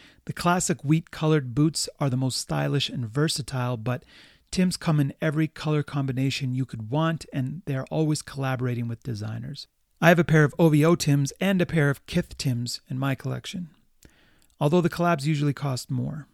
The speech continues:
The O V O and Kith boots both cost around three hundred bucks a pop. The uppers of the boots are insulated, so they're surprisingly warm for a construction boot, but you can find ones with fur lining if you're going to be out in especially cold weather.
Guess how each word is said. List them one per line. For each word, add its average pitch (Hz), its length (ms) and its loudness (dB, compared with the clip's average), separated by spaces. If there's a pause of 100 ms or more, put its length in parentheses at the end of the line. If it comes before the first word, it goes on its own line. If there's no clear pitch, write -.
(360)
The 135 200 4
O 165 60 6
V 156 180 4
O 156 100 4
and 143 160 -2
Kith - 240 -4
boots 135 240 0
both 143 300 0
cost 135 320 -4
around 120 180 -2
three - 180 -4
hundred 120 200 -2
bucks 117 320 -8
a - 40 -18
pop. - 440 -10 (1040)
The 156 120 8
uppers 185 220 4
of 156 80 -2
the 143 100 2
boots 147 220 2
are 147 80 0
insulated, 131 500 -2
so - 120 -4
they're 127 100 0
surprisingly 131 640 -2
warm 131 420 0
for 131 180 -4
a 120 40 -4
construction 120 640 -6
boot, 123 260 -2
but 76 120 -8
you 139 100 -6
can 131 140 -4
find 175 280 -2
ones 147 220 4
with 123 160 -4
fur 151 300 2
lining 131 500 0
if - 160 -10
you're 127 100 -4
going 123 200 -2
to 120 60 -2
be 117 140 -4
out 117 120 -4
in - 80 -6
especially 123 560 -6
cold 120 320 -10
weather. 151 320 -10